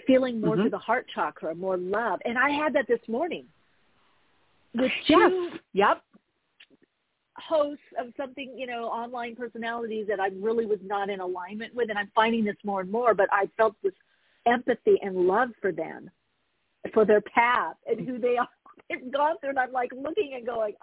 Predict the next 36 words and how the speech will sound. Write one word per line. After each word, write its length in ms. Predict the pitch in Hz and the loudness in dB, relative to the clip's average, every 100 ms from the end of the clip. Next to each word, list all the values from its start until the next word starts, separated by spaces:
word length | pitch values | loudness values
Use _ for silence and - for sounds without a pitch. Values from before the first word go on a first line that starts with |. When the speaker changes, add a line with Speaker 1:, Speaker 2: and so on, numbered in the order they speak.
| - | -16
Speaker 1:
"Oh 240 | - 440 440 | -14 -12 -14
my 200 | 440 440 | -12 -10
God." 440 | 440 453 453 440 415 _ _ _ _ - | -8 -8 -8 -10 -12 _ _ _ _ -18
<laughs> 340 | - 262 - 311 - 370 | -6 -4 -2 -6 -6 -2
Yeah, 240 | 254 320 320 | 2 4 2
so 80 | 339 | -2
that 160 | 302 302 | -4 -2
idea 420 | 294 254 262 339 | -2 -4 -10 -10
of 120 | 269 | -10
being 400 | 262 254 240 240 | -10 -14 -14 -10
less 280 | 240 247 277 285 - | -8 -6 -8 -10 -16
constrained 1300 | 240 214 _ _ - 214 220 254 262 220 190 185 185 | -16 -16 _ _ -12 -10 -8 -6 -6 -6 -8 -8 -8
by 180 | 185 180 | -6 -4
I'm 260 | 175 175 180 | -4 -4 -6
a 60 | |
this 340 | 165 165 214 226 - - | -4 0 0 -2 -8 -2
or 220 | 165 160 | 0 0
a 60 | 151 147 | -2 -4
that. 360 | 165 214 170 - _ _ _ _ _ _ _ _ _ _ _ - - _ - | 0 2 2 -2 _ _ _ _ _ _ _ _ _ _ _ -6 -6 _ -8
Speaker 2:
Mm-hmm. 300 | 202 190 226 381 - | -4 -2 -2 -4 -2
Speaker 1:
So 100 | 202 | 0
you're 280 | 190 247 302 | 2 0 0
feeling 340 | 233 196 180 | 0 0 0
it 60 | 175 | 2
Speaker 2:
Absolutely. 840 | 190 190 196 196 175 - 190 156 147 | 2 2 0 2 4 2 0 -4 -6
Speaker 1:
too. 60 | |
Oh 380 | 190 220 233 226 | -8 -6 -8 -8
my 200 | 226 214 | -10 -8
gosh. 180 | 220 208 | -2 4
Speaker 2:
I 220 | 196 208 | 4 4
am 200 | 208 185 | 2 0
Speaker 1:
Okay. 140 | 185 180 | -2 0
Speaker 2:
throwing 320 | 220 208 165 | 6 8 8
out 180 | 262 262 | 6 2
those 180 | 247 226 | -2 -2
labels, 600 | 208 202 190 196 196 190 | -2 -2 -2 -2 -2 -4